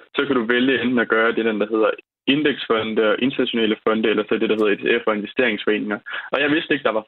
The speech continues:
forskel, da jeg startede. Øhm, så jeg startede med at gøre det, den, der hedder indeksfonde, øhm, hvor Nordnet har nogle af sine egne til, øhm,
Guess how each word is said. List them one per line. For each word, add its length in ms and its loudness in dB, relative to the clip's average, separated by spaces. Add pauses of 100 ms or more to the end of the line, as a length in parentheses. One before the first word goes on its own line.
forskel, 360 0
da 40 -2
jeg 120 2 (120)
startede. 400 0 (540)
Øhm, 340 2
så 120 0
jeg 60 0
startede 280 0
med 80 2
at 100 -2
gøre 140 0
det, 80 -2
den, 120 0
der 100 -2
hedder 240 -4
indeksfonde, 600 -2 (200)
øhm, 260 0
hvor 180 2
Nordnet 440 2
har 100 -2
nogle 160 -16
af 100 -20
sine 140 -4 (140)
egne 240 -2 (500)
til, 140 2 (160)
øhm, 180 2